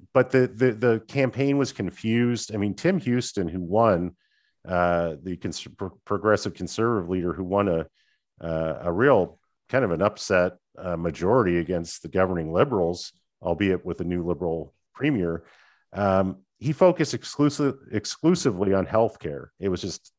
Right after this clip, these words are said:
everything was, "Healthcare is broken, we're going to fix it." Everywhere he went, that was his, his messaging and his, and his mantra. Gary Burrell was on a different thing every day. Uh, even the first day of the campaign,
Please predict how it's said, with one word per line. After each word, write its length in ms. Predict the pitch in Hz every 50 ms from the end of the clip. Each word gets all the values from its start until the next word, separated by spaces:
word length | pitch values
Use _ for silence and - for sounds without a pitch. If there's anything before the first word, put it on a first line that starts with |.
| _
everything 440 | - 117 131 127 139 131 147 135 127
was, 200 | 120 101 90 - -
"Healthcare 460 | - - 123 143 143 - 160 156 147
is 120 | 139 139
broken, 560 | - 131 127 127 127 127 - 131 120 113 101
we're 140 | 101 107 110
going 260 | 104 110 110 107 104
to 60 | 95 92
fix 380 | - - 92 82 - - -
it." 120 | 67 - - _ _ -
Everywhere 420 | 107 110 107 123 120 117 117 117
he 80 | 120 113
went, 380 | 101 107 107 107 101 92 -
that 200 | - 95 95 92
was 200 | 92 95 80 -
his, 340 | - 92 82 73 - - - _ _ _ _ _ _ _ _ _ -
his 180 | 101 98 -
messaging 600 | - 101 101 107 - - 104 85 95 98 95 95
and 100 | 95 90
his, 160 | 85 80 - 90 87 _ _ -
and 260 | 87 92 69 85 92
his 160 | 90 90 78
mantra. 640 | 80 90 95 110 117 107 - - 90 82 80 80 - - _ _ - _ _ _ _ _ _ _
Gary 240 | - 127 143 143 135
Burrell 340 | 131 127 127 131 131 127 117
was 140 | 113 107 -
on 140 | 110 107 104
a 40 |
different 380 | 87 113 113 104 - 113 90 -
thing 180 | - 110 107 107
every 220 | 101 87 92 82
day. 540 | 71 104 104 110 113 110 107 104 101 101 - _ _ _ _ _ _ _ - -
Uh, 180 | 90 87 90 82
even 300 | 113 131 139 135 139 123
the 100 | 107 123
first 320 | - - 160 156 135 -
day 120 | - 143 135
of 80 | 120
the 100 | 107 110
campaign, 880 | - - 117 104 98 92 85 - 147 165 156 139 110 98 92 87 87 -